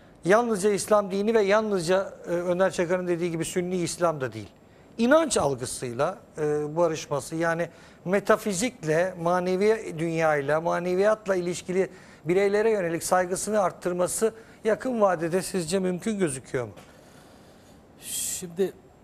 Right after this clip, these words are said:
Speaker 2: e, geniş konuştuk, farklı şeyler konuştuk gibi, e, tarif ettiniz ama, e, hayatın içini konuştuk, hayatın içindekileri konuştuk.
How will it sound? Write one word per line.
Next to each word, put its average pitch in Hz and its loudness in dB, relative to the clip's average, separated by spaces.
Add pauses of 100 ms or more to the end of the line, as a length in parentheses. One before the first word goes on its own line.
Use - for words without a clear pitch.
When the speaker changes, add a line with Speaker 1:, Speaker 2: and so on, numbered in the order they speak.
(140)
Speaker 2:
e, 147 0
geniş 160 -2
konuştuk, - -8 (640)
farklı 143 2
şeyler 151 -2
konuştuk 135 -8
gibi, 123 -2 (240)
e, 117 -2 (640)
tarif 123 -2
ettiniz 170 -6
ama, 113 -4 (840)
e, 117 0 (1400)
hayatın 156 -2
içini 190 -6
konuştuk, 117 -6
hayatın 123 -4
içindekileri 127 -8
konuştuk. 127 -8